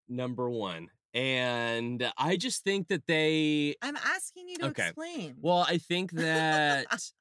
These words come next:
Speaker 1: I think their relationship is more serious. And yes, it doesn't have the physicalness yet that the other one does, but I just get a
Speaker 2: I guess
Speaker 1: level of
Speaker 2: that's true.
Speaker 1: authenticity, and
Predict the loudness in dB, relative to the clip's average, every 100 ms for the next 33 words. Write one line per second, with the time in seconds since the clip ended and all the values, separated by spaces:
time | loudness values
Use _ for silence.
0 | _ _ _ _ _ _ _ _ -4 -2
1 | -2 -2 0 2 2 2 2 -2 -2 -2
2 | -2 -2 -2 0 -2 -2 -2 0 0 2
3 | 0 0 -2 0 -2 -2 -4 -4 -4 -4
4 | -4 -8 -6 -6 -6 -4 -2 -2 -4 -2
5 | 0 0 -2 -6 -4 -2 -4 -2 -2 -2
6 | -4 -2 -2 -2 -4 -4 -2 -2 _ _
7 | _ _ _ _ _ _ -8 -2 0 0
8 | -2 0 0 2 2 0 2 2 2 2
9 | 2 2 2 0 0 -2 -2 0 2 2
10 | 0 2 2 2 -2